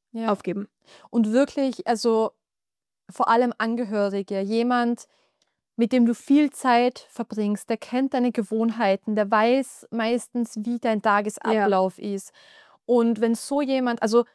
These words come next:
Speaker 1: blei-, bleibt hartnäckig. Wenn euer Partner, eure
Speaker 2: Ja.
Speaker 1: beste Freundin, eure Mutter, Vater, Schwester vermisst wird, bleibt da wirklich hartnäckig, weil das Bauchgefühl,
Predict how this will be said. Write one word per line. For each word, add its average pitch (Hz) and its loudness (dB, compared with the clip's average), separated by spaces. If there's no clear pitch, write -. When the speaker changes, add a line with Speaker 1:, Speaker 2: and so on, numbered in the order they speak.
Speaker 1:
blei-, 214 2
bleibt 226 0
hartnäckig. 196 -4
Wenn 233 0
euer 233 2
Partner, 233 -2
eure 233 -2
Speaker 2:
Ja. 170 -2
Speaker 1:
beste 254 0
Freundin, 233 0
eure 233 0
Mutter, 247 0
Vater, 247 2
Schwester 233 -4
vermisst - -6
wird, 233 2
bleibt 220 2
da 220 0
wirklich 220 -6
hartnäckig, 226 -4
weil 202 2
das - -8
Bauchgefühl, 240 0